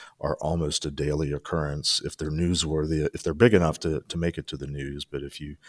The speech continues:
you know, uh, dig into it a little bit and, and find organizations that keep track of, you know, breaches and where they're happening and who they're happening to, they're happening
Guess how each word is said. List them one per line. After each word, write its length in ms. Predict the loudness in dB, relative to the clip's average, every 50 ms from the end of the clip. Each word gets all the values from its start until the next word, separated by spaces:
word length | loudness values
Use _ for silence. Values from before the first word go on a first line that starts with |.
| -16 -16 -14 -14 -16 -16 -18 -12 -8
you 180 | -6 -6 -6
know, 220 | -6 -6 -6 -4 -4
uh, 260 | -2 -2 -2 -4 -6 -8 -14 _ _ _ _ _ 2
dig 200 | 4 4 6 8
into 280 | 6 6 6 4 4 4
it 60 | 4
a 60 | 4
little 260 | 4 4 4 4 2
bit 260 | 2 2 2 2 2 0 -4
and, 260 | -8 -8 -8 -8 -8 -6
and 240 | -8 -8 -6 -4
find 260 | -2 0 0 0 0 0
organizations 800 | 0 0 0 0 0 0 0 0 0 0 -2 -2 -4 -4 -6
that 120 | -8 -8 -8
keep 280 | -6 -6 -6 -4 -2
track 560 | -4 -2 0 2 2 2 2 0 -2 -6 -12 -10 -8
of, 420 | -8 -6 -6 -8 -8 -10 -14 -16 -16 -18 -18 -18 -18 -20 -20 _ _ -10
you 80 | -8
know, 80 | -8 -6
breaches 760 | -4 0 2 2 2 2 2 2 2 2 0 0 0 -2 -2
and 120 | -2 -2
where 160 | 0 0 0 0
they're 160 | 0 -2 -2
happening 440 | -2 -2 -4 -4 -6 -8 -8 -6 -6
and 140 | -8 -6
who 140 | -4 -4 -2
they're 140 | -2 -2 -2
happening 460 | -2 -2 -2 -2 -6 -10 -10 -10 -8 -8
to, 340 | -6 -6 -6 -6 -6 -8
they're 140 | -8 -6 -4 0
happening 560 | 2 2 2 2 -2 -6 -6 -6 -8 -12